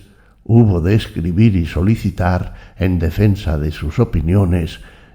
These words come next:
y aunque al fin y al cabo obtuvo reparación y justicia, esta lucha cruel, tan contraria a su modo de ser, pacífico y tranquilo,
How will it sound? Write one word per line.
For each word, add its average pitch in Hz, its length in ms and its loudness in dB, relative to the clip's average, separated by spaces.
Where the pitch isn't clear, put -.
y 101 200 2
aunque 95 440 0
al 80 120 -4
fin 104 200 2
y 95 40 2
al 80 140 -2
cabo 95 580 -2
obtuvo 85 540 -2
reparación 92 760 0
y 104 60 2
justicia, 101 840 -4
esta 107 300 2
lucha 87 420 0
cruel, 80 720 0
tan 92 220 0
contraria 80 1000 -2
a 82 120 -4
su - 160 -4
modo 87 380 2
de 73 140 -4
ser, 113 440 0
pacífico 85 640 -6
y 82 40 -6
tranquilo, 95 640 -2